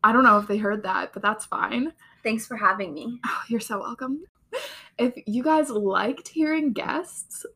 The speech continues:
Speaker 1: let me know. You can follow me on Instagram. I p-, plug this literally every episode. Sometimes Blonde Podcast on I G. Um, you can also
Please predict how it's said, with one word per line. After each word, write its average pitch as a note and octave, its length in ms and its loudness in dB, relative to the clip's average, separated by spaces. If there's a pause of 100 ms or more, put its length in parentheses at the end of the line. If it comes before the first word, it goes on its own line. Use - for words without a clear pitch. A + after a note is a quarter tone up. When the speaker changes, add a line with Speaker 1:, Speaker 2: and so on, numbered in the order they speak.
(100)
Speaker 1:
let G#3+ 240 -4
me C4+ 140 6
know. A3 480 0
You A3 100 -6
can A#3 160 0
follow G3 340 -2
me B3 180 4
on C4 100 0 (140)
Instagram. G#3+ 920 -2
I G3+ 40 -8
p-, - 60 -10 (220)
plug G#3+ 280 4
this G#3 220 0
literally G3 500 2
every D4 220 2
episode. A#3+ 540 -4 (260)
Sometimes G#3 500 2
Blonde D4 300 0
Podcast A#3+ 680 0
on F#3 180 0
I A#3 160 0
G. A3+ 420 -4 (420)
Um, F#3 200 0
you F#3+ 120 -6
can G3 140 -12
also F#3+ 600 -4